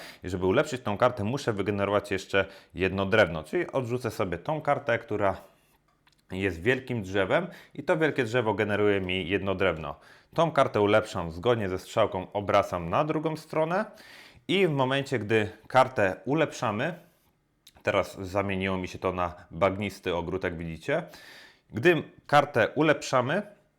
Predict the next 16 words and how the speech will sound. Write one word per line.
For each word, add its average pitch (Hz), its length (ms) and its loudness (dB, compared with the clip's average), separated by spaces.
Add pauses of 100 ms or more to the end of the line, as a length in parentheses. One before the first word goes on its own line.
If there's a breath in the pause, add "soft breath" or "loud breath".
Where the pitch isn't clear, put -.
(160)
to 170 340 6
nasza 123 320 -2
tura 117 300 4
się - 160 -10
kończy. 98 460 -2 (160)
Gdy 95 160 -4
nasza 143 260 -2
tura 139 220 2
się 135 140 -6
kończy, 143 460 -2 (300 loud breath)
wszystkie 165 400 0
karty, 139 300 2 (200)
które 120 240 0
znajdują 110 680 -2
się 98 280 2
w - 160 -16